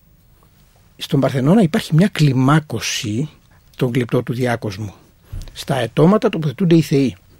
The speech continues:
Είναι οι γνωστές, ε, παραστάσεις των δύο αιτωμάτων που έχουν σχέση με την ζωή της Αθηνάς και τη σχέσεώς της, και ο τονισμός της σχέσεώς της με την πόλη των Αθηνών.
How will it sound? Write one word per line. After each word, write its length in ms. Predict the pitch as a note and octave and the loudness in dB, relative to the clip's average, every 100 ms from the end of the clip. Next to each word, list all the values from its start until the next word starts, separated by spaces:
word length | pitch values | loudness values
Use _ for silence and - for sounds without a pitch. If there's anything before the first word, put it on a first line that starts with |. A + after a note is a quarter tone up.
| _ _ _ _ _ - _ _ | _ _ _ _ _ -20 _ _
Είναι 280 | F3 B2 A#2+ | -4 -2 0
οι 340 | A#2 A#2+ B2+ B2+ | 0 -2 -6 -6
γνωστές, 600 | C3 A#2 - A#2+ - - | -8 -6 -4 -4 -4 -6
ε, 520 | G#2 G2+ G2+ G2+ - - | -6 -4 -6 -8 -10 -6
παραστάσεις 800 | G#2+ A2 - A2 - G#2 - - - - - - | -6 -6 -6 -6 -6 -8 -8 -12 -20 -20 -20 -12
των 180 | D3 B2 | -8 -4
δύο 140 | B2+ | -2
αιτωμάτων 680 | A2 G#2 G#2+ A2 A#2 A2+ A2+ - - - | -4 -4 -6 -4 -4 -4 -6 -14 -20 -8
που 80 | B2+ | -4
έχουν 160 | - | -4
σχέση 340 | A2 D3 A#2 B2 | -4 -4 -2 -2
με 120 | A2+ | -2
την 380 | B2+ A#2 A2 A2+ | -2 -2 -2 -2
ζωή 260 | A#2+ A#2 | -2 -2
της 180 | B2+ - | -2 -6
Αθηνάς 540 | G#2+ A#2+ A#2 E3 F#3+ | -4 -2 0 2 0
και 160 | - D3+ | 0 -2
τη 340 | - D3+ D3 | -2 -6 -8
σχέσεώς 540 | D3 - C#3+ - B2+ C#3 | -8 0 0 2 -2 0
της, 180 | C#3 - | -4 -2
και 140 | B2 | -2
ο 60 | A2+ | 0
τονισμός 400 | A#2+ A2+ D3+ D3+ | -2 0 0 0
της 100 | C3+ | -2
σχέσεώς 340 | C#3 C3+ C3+ | -2 -2 -2
της 100 | C#3+ | -2
με 100 | A#2 | -2
την 200 | A2+ A2+ | -4 -6
πόλη 260 | - B2+ A#2 | -2 0 0
των 160 | A2+ G2+ | -2 -4
Αθηνών. 400 | A2+ A2 F2+ | -2 -4 -4